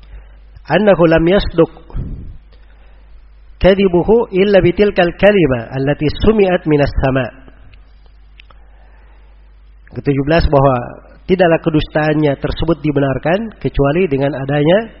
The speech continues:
satu kalimat berita dari langit itu. Nah, ini sudut bahaya ya, kadang kebenaran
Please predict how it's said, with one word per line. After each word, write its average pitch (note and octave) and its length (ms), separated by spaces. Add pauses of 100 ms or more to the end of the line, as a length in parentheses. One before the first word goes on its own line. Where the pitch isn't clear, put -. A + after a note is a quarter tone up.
(720)
satu C#3 240
kalimat D3+ 560
berita C#3+ 320
dari B2 240
langit B2 240
itu. - 220 (2250)
Nah, B2 80
ini D#3 160 (2000)
sudut C#3+ 320
bahaya C3+ 360 (120)
ya, G3 80
kadang A#2+ 320 (1200)
kebenaran C3 480